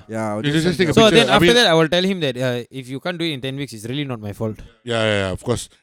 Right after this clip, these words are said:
Speaker 2: And but, but, uh, I, I'll be very frank with you. Breaking certain habits is going to be not easy.
Speaker 3: Of course, of
Speaker 2: Like,
Speaker 3: course.
Speaker 2: like, it's, like, it's really, really tough to break certain habits. But I'm going to be truthful to myself. I'm going to be truthful to you. So if I'm eating biryani now,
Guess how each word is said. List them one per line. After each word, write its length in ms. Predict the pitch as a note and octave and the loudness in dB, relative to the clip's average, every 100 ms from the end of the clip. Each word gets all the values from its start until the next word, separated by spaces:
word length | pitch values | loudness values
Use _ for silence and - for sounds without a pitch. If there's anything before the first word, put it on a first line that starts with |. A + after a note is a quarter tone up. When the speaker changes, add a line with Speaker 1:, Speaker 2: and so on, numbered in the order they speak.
| _ - | _ -8
Speaker 2:
And 220 | C3 C#3 | -8 -2
but, 120 | C3+ | 2
but, 200 | D3 D3+ D3 | 2 2 0
uh, 80 | C3+ | 2
I, 180 | B2 B2 | -2 -4
I'll 60 | A#2+ | -6
be 100 | A#2+ | -2
very 200 | C#3+ F3 - - | -2 -2 -8 -10
frank 200 | C3+ B2 | -8 -6
with 120 | G2+ | -6
you. 460 | G#2 G#2 A2 - - | -4 -4 -4 -8 -14
Breaking 680 | G2+ E3+ - E3 E3+ D3+ | -6 -4 -4 -6 -6 -10
certain 300 | - B2 B2+ | -10 -8 -6
habits 380 | A#2 A2 A#2+ - | -4 -4 -4 -8
is 100 | F#2 | -10
going 140 | A2 G#2+ | -6 -4
to 60 | |
be 180 | G2 F#2 | -4 -6
not 200 | G#2 G#2+ _ _ | -6 -8 _ _
easy. 460 | G2+ F#2 F2+ F2 D#2 _ _ | -18 -14 -12 -14 -16 _ _
Speaker 3:
Of 140 | _ | _
course, 220 | A#2 B2 | -12 -8
of 60 | G#2+ | -6
Speaker 2:
Like, 100 | G2+ | -2
Speaker 3:
course. 180 | A2 G#2+ F#2+ | 0 0 -4
Speaker 2:
like, 80 | |
it's, 180 | G2 - D2+ D#2 | -8 -14 -18 -16
like, 180 | G#2+ G2 | -14 -14
it's 240 | D2+ - - G2 | -16 -18 -20 -14
really, 340 | F#2+ A2+ A#2 A2+ | -8 -6 -4 -4
really 220 | G#2 G#2+ | -4 -6
tough 260 | - G#2 - | -4 -6 -4
to 80 | F#2 | -4
break 220 | G#2 F#2+ | -6 -6
certain 240 | G2 G2 | -10 -10
habits. 360 | G2 F2+ F2+ - _ _ _ _ | -8 -10 -12 -16 _ _ _ _
But 180 | G#2+ B2 F2 | -2 -2 -2
I'm 260 | A#2+ A#2+ | -2 -2
going 120 | A#2 | -2
to 60 | D3+ | -2
be 80 | A#2+ | -2
truthful 360 | - A#2+ C3 | -6 -4 -2
to 80 | A2+ | -2
myself. 420 | F#2+ F#2 C3+ D#3 - | -4 -6 -8 -10 -12
I'm 100 | G2 | -12
going 140 | G#2+ | -10
to 60 | G2+ | -10
be 40 | |
truthful 260 | F#2 G2 G#2 | -12 -12 -12
to 60 | F2+ | -10
you. 240 | F#2+ C#3 - _ _ _ _ _ | -10 -12 -14 _ _ _ _ _
So 80 | A#2 | -12
if 60 | G#2+ | -8
I'm 160 | G2+ | -8
eating 280 | A2 G#2 B2+ | -8 -10 -8
biryani 460 | G#2 G#2+ G2+ A2+ A2+ | -4 -4 -4 -8 -8
now, 320 | G2 F#2+ C3 | -8 -6 -8